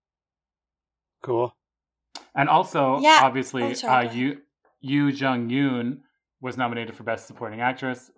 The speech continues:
Speaker 2: She probably win. She should win. She's really good. Um, she plays the grandmother. She is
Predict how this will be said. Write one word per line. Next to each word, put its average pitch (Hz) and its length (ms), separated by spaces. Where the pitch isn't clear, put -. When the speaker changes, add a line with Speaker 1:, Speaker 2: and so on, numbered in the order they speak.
Speaker 2:
She - 160
probably 113 340
win. 117 520
She - 160
should 117 280
win. 101 180
She's 92 220
really 95 260
good. 85 320
Um, 101 380
she 127 180
plays 120 340
the 127 80
grandmother. 101 760
She - 320
is 101 380